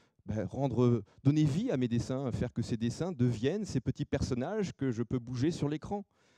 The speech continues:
Comment je peux faire ? » Alors à l'époque, pas d'internet, hein, donc, euh, difficile d'aller faire une requête sur Wikipédia, euh, jeu, euh, comment faire, et, euh, d'avoir derrière une centaine de réponses pour savoir comment, euh, bah, finalement, euh, arriver à ce résultat.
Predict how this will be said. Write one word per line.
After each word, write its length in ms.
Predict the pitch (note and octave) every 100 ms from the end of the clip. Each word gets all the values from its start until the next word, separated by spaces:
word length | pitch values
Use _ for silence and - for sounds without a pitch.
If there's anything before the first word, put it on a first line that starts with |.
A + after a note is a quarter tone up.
| _ _ -
Comment 260 | D3+ G3
je 80 | E3
peux 160 | E3 F3+
faire ? » 440 | A3 A#3 D3+ F#2 - _ _ _ -
Alors 80 |
à 40 | G2
l'époque, 260 | A2 D#3+ -
pas 140 | B2+
d'internet, 480 | B2 C3+ B2+ G#2+ -
hein, 120 | B2
donc, 280 | A2 G#2+ A2
euh, 100 | G#2
difficile 480 | A#2+ B2+ A2+ D#3+ D#3+
d'aller 220 | A#2+ B2
faire 180 | C#3+ C#3+
une 80 |
requête 380 | A2+ C3 - C#3+
sur 140 | - A#2
Wikipédia, 760 | A#2+ C3 B2+ A#2 B2+ D#3+ F#3
euh, 320 | C#3 G#2+ G2+ G2+ _ _ _ -
jeu, 640 | A2+ C3 E3+ G3 A3+ A3
euh, 280 | B2+ A#2+ A2
comment 260 | - C3+ C#3
faire, 520 | - D#3 G3+ A3+ - -
et, 240 | B2 C#3+
euh, 160 | B2+ A2
d'avoir 540 | A#2 A2+ D3 B2 A#2+
derrière 540 | A#2 B2 B2+ D#3+ D#3+ B2
une 120 | B2+
centaine 380 | C#3+ C3+ D3+ C3
de 60 |
réponses 420 | B2 B2+ D#3 G3 -
pour 160 | B2
savoir 340 | B2 B2 D#3+ -
comment, 460 | C3+ C#3 E3 C3+
euh, 80 | G#2 G2 _ _ -
bah, 80 | A#2+
finalement, 640 | D3 C3+ A#2 C#3+ F3+ C#3
euh, 140 | G#2+ G2+ _ -
arriver 340 | B2 C3+ B2+
à 80 | E3+
ce 140 | - C3+
résultat. 500 | D3 C3+ - F#2+